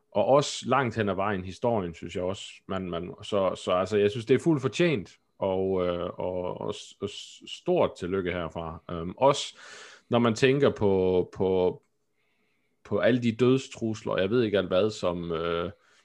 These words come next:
som de kvindelige, øh, stemmeskuespillere og, og, øh,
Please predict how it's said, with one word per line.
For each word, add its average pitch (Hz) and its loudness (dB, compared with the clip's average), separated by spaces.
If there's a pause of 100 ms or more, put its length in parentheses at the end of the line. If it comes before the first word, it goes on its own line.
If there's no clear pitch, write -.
(260)
som 104 -2
de 95 -4
kvindelige, 107 0
øh, 82 0
stemmeskuespillere 101 0
og, 85 -4
og, 85 -4 (180)
øh, 85 -8